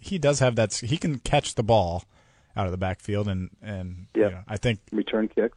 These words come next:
Speaker 1: certain, you're correct. That's a good point, Mark. Certain teams could
Speaker 2: Mm-hmm.
Speaker 1: use his skill set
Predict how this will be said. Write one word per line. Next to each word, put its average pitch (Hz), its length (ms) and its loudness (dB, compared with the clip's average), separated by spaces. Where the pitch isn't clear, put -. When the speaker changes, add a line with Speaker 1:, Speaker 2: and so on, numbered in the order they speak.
Speaker 1:
certain, 110 440 -2
you're 110 120 -4
correct. 95 460 -2
That's 110 200 -2
a 131 40 -6
good 123 160 -4
point, 131 240 -2
Mark. 98 220 -4
Certain 113 280 0
teams 110 240 0
could 101 140 -6
Speaker 2:
Mm-hmm. 95 80 -2
Speaker 1:
use 95 200 -4
his 95 180 0
skill 98 240 -2
set 95 320 -4